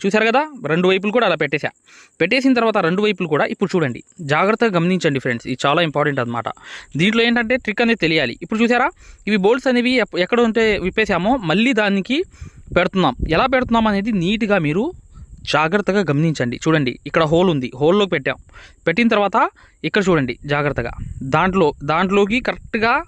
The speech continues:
కూర్చోబెట్టాలి. ఇలా అనేది బోల్ట్ అనేది కూర్చోబెట్టిన తర్వాత చూడండి కింద అనేది ఇక్కడ బోల్ట్స్ అనేవి కరెక్ట్గా దానికి పెట్టి దానికి చూడండి ఇలా బోల్ట్స్ అనేవి ఇలా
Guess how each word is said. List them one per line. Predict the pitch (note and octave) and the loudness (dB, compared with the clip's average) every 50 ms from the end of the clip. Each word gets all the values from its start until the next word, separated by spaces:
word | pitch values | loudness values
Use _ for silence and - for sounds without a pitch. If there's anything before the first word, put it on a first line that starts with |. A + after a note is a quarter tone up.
| - - - - - - - - - - - - - - | -10 -18 -18 -18 -18 -18 -16 -16 -16 -14 -14 -4 -2 0
కూర్చోబెట్టాలి. | F3 - F#3+ E3 D3 B2 B2 A2+ A#2+ - - - - - - - - - - _ _ - - - D#3 | 0 2 2 0 2 0 -2 -4 -4 -8 -12 -14 -14 -12 -14 -14 -14 -16 -20 _ _ -14 -6 -2 0
ఇలా | D#3 E3+ D#3+ D3 | 0 2 2 2
అనేది | D#3+ E3+ E3+ E3 A3+ D#4+ - _ _ - - - - C#3 C#3 | 2 0 0 -2 -4 -4 -6 _ _ -20 -20 -14 -6 -2 2
బోల్ట్ | D3 E3+ F3 E3 D#3 | 2 2 2 2 0
అనేది | D3 D#3+ F#3+ - - | 0 0 -2 -2 -4
కూర్చోబెట్టిన | - D3 - E3+ D#3 D3 D3 C#3+ C3+ C3+ | -4 -2 0 0 0 0 -2 -2 -2 -2
తర్వాత | B2+ B2 B2 - G#3+ D#4+ - - - - - - - - - - | 0 0 2 0 0 0 -2 -6 -12 -14 -14 -16 -18 -14 -2 0
చూడండి | F#3 G3+ A3+ A#3+ - - | 2 2 2 0 0 -2
కింద | G3+ G3+ A#3 C#4 C4 A3+ | 0 2 2 2 2 2
అనేది | G#3+ G3 F#3 G3 B3 E4 G4+ - - - - - - - - - - - - - - - D#3+ | 0 0 0 0 -2 -2 -4 -6 -12 -18 -18 -16 -16 -16 -14 -14 -14 -14 -12 -12 -10 -10 -4
ఇక్కడ | - G3+ G#3+ C4 F4 F#4+ F#3 D#3 D#3+ | -2 0 2 2 0 -2 -2 0 2
బోల్ట్స్ | F3+ A3 B3 - A3 G3 | 2 2 2 2 0 0
అనేవి | G3 G3+ G#3 C#4 E4+ F#4 - _ _ _ _ - _ _ _ - - - | 0 0 0 0 -2 -4 -8 _ _ _ _ -20 _ _ _ -12 -6 -4
కరెక్ట్గా | F3+ F#3+ - - - A#3+ A3 A3+ A#3 G3+ F#3+ | -4 -4 -6 -4 -2 0 0 2 2 2 2
దానికి | F3+ F#3 F3 - F3 | 0 0 0 0 -2
పెట్టి | D#3+ - - C4+ G4 - _ - - - - _ - - _ _ _ - - - - - - - - - - - - - - - - - - - - - - - - A#2 D#3+ | -2 0 0 -2 -2 -4 _ -14 -20 -20 -20 _ -20 -20 _ _ _ -20 -20 -20 -20 -20 -20 -16 -14 -12 -12 -10 -12 -12 -14 -14 -16 -16 -16 -18 -18 -18 -10 -6 -2 0 2
దానికి | E3+ F#3 F#3+ - C#4 F4+ - - - - - - - - - - - - - - - - - | 2 2 2 0 0 -2 -2 -4 -12 -18 -16 -16 -16 -16 -16 -18 -20 -20 -20 -20 -10 -2 0
చూడండి | F#3+ G3 G#3 G#3+ A#3+ B3 | 2 2 4 4 2 2
ఇలా | G#3+ F3+ D#3 D3+ | 0 0 0 2
బోల్ట్స్ | D#3+ F#3+ A3 G#3+ - G3+ | 2 2 2 2 0 0
అనేవి | F#3+ F3+ D#3+ D#3 G#3 C4 - - | 0 0 0 -2 -2 -4 -4 -2
ఇలా | D#3 E3+ G3 | -2 0 0